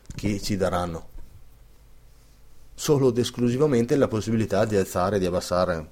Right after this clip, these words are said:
qualche tassa, perché dopo, tra l'altro, non tutte potranno farlo, quindi è solo, è solo fumo negli occhi. Sono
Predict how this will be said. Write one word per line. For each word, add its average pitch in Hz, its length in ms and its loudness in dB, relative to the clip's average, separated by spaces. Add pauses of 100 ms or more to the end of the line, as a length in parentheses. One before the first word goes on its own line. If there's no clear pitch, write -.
qualche 98 440 0
tassa, 101 340 -2
perché - 180 -10
dopo, 82 300 -6
tra 80 160 -6
l'altro, 82 340 -4
non 90 220 -6
tutte 107 320 -4
potranno 87 380 -6
farlo, 90 360 -2
quindi 90 320 -6
è 80 180 -6
solo, 117 440 2 (800)
è - 100 -14
solo 160 220 2
fumo 151 260 2
negli 113 220 6
occhi. 113 440 2 (3250)
Sono 131 540 0